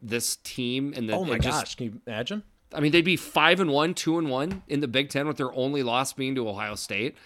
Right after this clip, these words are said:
Speaker 1: I, I hate to bring up the, the bad stuff, Gopher fans, but I kinda bring it up in a positive side. Like, and they have done a good job of letting it go.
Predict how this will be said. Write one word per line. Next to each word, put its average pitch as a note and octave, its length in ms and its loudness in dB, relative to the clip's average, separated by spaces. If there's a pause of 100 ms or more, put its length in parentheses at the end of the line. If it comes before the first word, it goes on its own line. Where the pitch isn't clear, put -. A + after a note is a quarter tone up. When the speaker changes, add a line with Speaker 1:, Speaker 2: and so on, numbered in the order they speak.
(140)
Speaker 1:
I, B2 100 -2
I A#2 200 4
hate B2 160 0
to A#2+ 60 -6
bring A#2 220 0
up A2+ 280 -4
the, G#2 400 -4
the A#2 100 -6
bad A2 240 -2
stuff, A2 260 -2
Gopher A#2 300 -2
fans, A#2+ 240 -4 (300)
but E3+ 100 2
I E3 60 4
kinda B3 380 2
bring D#3+ 200 4
it D3+ 100 2
up D3 160 2
in C3 80 -2
a G#2 40 -4
positive C#3 440 0
side. G2+ 280 -2
Like, A2 320 2 (920)
and F3 180 4
they F#3 140 6
have F3+ 300 6
done F3 180 6
a C#3 60 2
good C3+ 220 2
job A2+ 500 2
of B2+ 140 0
letting A2 280 2
it F#2+ 120 -10
go. G#2 320 -4